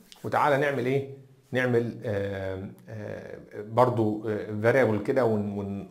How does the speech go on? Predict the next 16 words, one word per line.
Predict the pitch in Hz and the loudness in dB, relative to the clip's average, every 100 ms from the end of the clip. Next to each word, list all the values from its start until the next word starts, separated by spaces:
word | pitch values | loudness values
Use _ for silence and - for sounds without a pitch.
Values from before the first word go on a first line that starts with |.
| - | -8
ونفضيه | 101 95 107 101 107 131 127 | -8 -4 -4 -2 0 2 0
بنل | 107 117 135 120 104 | 2 2 4 4 2
ونجرب | 98 95 95 98 101 123 117 104 107 | -2 -6 -6 -2 2 4 6 4 2
الايه؟ | 104 127 127 - - - - | -2 -2 -2 -6 -14 -20 -8
ونجرب | 110 104 123 117 | -4 4 6 6
المثال | 101 101 123 | 4 0 0
بتاعنا. | 113 69 170 | 2 0 -2
فعملت | - 107 135 - | -2 0 0 0
فاريبل | 107 127 117 110 117 | 2 2 4 0 -2
اف | - 110 | -6 -2
نيم، | 120 185 220 - - - _ _ _ _ _ _ _ - | 0 0 0 -8 -16 -20 _ _ _ _ _ _ _ -4
آه، | 101 95 98 98 98 101 101 | -2 0 -2 -4 -4 -4 -6
الاف | 98 120 - | -6 -6 -2
نيم | 110 113 | 0 0
سميته | 110 98 101 110 95 | -2 -2 -2 0 2
عادل، | 117 175 | 2 2